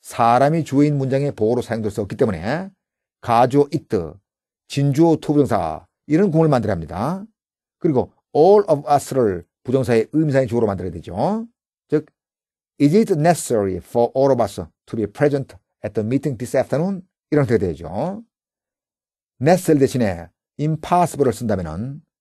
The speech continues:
"Is it impossible for all of us to be present at the meeting this afternoon?" 또는 difficult를 쓴다면은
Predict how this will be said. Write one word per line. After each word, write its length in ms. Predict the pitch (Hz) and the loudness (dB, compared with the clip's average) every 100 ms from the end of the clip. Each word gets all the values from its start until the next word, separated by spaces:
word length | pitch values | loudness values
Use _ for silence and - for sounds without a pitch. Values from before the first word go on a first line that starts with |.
| _ _ _ _ _ - | _ _ _ _ _ -2
"Is 140 | 135 | 2
it 160 | 202 202 | 2 2
impossible 840 | 160 139 - 160 151 - 110 95 - | -4 -4 0 2 0 -2 -4 -4 -8
for 280 | - 127 123 | -4 -2 0
all 180 | 143 147 | 2 4
of 100 | 120 | 2
us 180 | 104 87 _ _ - | 0 -6 _ _ -10
to 100 | 120 | -6
be 100 | 104 | -4
present 460 | - 135 117 104 87 - | 0 0 0 -6 -14 -10
at 100 | 107 | -6
the 120 | 110 | -4
meeting 340 | 117 127 120 87 | -4 -4 -6 -8
this 180 | 117 135 | -4 -2
afternoon?" 480 | 123 143 190 214 208 _ _ _ | -2 -2 -4 -6 -12 _ _ _
또는 300 | 123 101 78 _ _ _ _ | -4 -4 -4 _ _ _ _
difficult를 540 | 185 185 - 131 113 107 | 0 0 -6 -8 -4 -6
쓴다면은 580 | 104 90 87 139 190 | -6 -8 -6 -6 -6